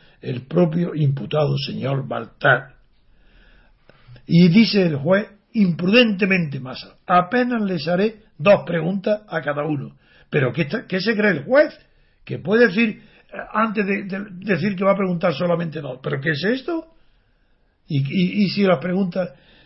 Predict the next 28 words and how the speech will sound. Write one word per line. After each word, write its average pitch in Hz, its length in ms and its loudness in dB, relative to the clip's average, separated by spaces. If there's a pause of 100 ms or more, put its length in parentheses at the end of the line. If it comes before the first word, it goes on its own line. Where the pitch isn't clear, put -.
(120)
le 180 140 2
sugi-, 170 460 -4
y 196 120 -4
si 143 100 -6
las 160 180 -2
contestaciones 147 600 -2
le 185 80 -2
sugieren 180 340 0
otras 214 240 4
preguntas, 208 400 0
no 175 140 0
las 208 220 6
hará? 277 340 2 (1900)
¿Y 131 320 -8
qué 180 140 0
es 208 40 2
lo 226 140 4
que, 180 120 -6
y 135 140 -8
qué, 175 160 -4
por 143 180 -8
qué 135 80 -8
está 165 160 -2
tan 262 220 -2
perplejo 160 480 -2
y 170 60 -6
tan 151 180 -6
extrañado? 156 640 -4